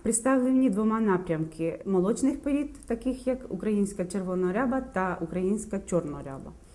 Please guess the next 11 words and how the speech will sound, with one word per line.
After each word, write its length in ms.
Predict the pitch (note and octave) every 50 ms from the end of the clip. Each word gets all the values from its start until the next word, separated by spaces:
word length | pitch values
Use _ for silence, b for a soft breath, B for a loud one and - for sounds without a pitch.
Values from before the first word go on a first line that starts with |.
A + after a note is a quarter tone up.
| B B B B B B B
Виробництво 460 | G#3+ A#3 B3 B3+ D#4+ D#4+ D#4+ - E4
молока 400 | D4 D4 D4 C#4+ C#4+ - D#4+ D#4+
в 80 | D4 C4+
районі 440 | A#3 G3+ G3 F#3+ F3 E3 E3+ E3+
за 100 | D#3+ E3+
перший 340 | E3+ - F#3 F3+ F3+ - F#3+
квартал 440 | F#3 - G3 G3+ G3 - F#3+ F3 F3
дві 100 | E3+ F#3+
тисячі 380 | - G3 F#3+ - F#3 F3 - F3
чотирнадцятого 640 | - - - G3 F#3 F#3+ F#3+ F#3 F#3 - G3+ A3
року 360 | A3 C#4 C#4 - - D#3 D#3